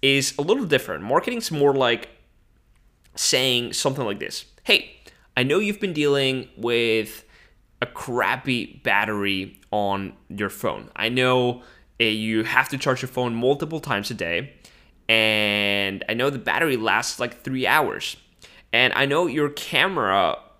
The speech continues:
on your, your current phone, I know it sucks. I know it doesn't take the pictures that you would like it to, and I know your front camera makes your face a little more round than it actually is. And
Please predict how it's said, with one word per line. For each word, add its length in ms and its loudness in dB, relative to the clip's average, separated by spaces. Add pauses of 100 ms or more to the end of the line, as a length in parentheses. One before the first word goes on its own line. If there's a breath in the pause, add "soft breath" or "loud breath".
(140)
on 400 -2
your, 180 -2 (160)
your 160 -2
current 380 -6
phone, 280 -4
I 80 -2
know 140 -2
it 140 -4
sucks. 400 -4
I 80 0
know 100 0
it 80 0
doesn't 240 -2
take 160 -6
the 60 -6
pictures 520 -6 (260 loud breath)
that 60 -8
you 120 -2
would 100 -4
like 220 2
it 100 -6
to, 220 2
and 100 2
I 60 0
know 260 2
your 540 0 (200 loud breath)
front 320 2
camera 480 2
makes 360 -4
your 380 0 (640)
face 560 2
a 60 -2
little 560 0
more 560 -2
round 400 2
than 280 2 (120)
it 140 -2
actually 500 4
is. 260 -4 (440 loud breath)
And 720 2